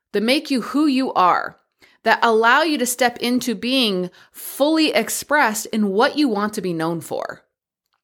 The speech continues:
Me being judgy as fuck, this comes into me wanting to be known for having those controversial opinions, having an unconventional way of looking at the world, having an unconventional way of shifting your perspective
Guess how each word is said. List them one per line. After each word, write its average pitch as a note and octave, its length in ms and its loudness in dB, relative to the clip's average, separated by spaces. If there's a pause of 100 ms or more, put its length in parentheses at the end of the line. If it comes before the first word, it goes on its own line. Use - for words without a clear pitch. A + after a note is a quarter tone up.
(220)
Me A3+ 220 2
being D4 280 2
judgy A3+ 300 0
as F#3+ 160 -2
fuck, A3 380 -4 (320)
this C4+ 220 0
comes A#3 280 -2
into A#3+ 300 0
me A#3 240 2
wanting G#3+ 320 2
to A3+ 100 -6
be G3+ 120 -4
known F#3 420 -2 (220)
for A3 560 4
having B3 340 2
those B3 160 2
controversial A3+ 680 -2
opinions, G3+ 560 -6 (240)
having B3+ 320 2
an A#3 120 -2
unconventional A3 840 0
way A3+ 200 0
of F#3 120 -2
looking A#3 300 -4
at D#3+ 80 -10
the D3+ 80 -8
world, G#2+ 340 -4 (240)
having C4 340 2
an A#3 120 0
unconventional G#3+ 720 0
way B3 260 4
of F3+ 180 -2
shifting C4+ 460 -4
your G#3 140 2
perspective F#3+ 680 -2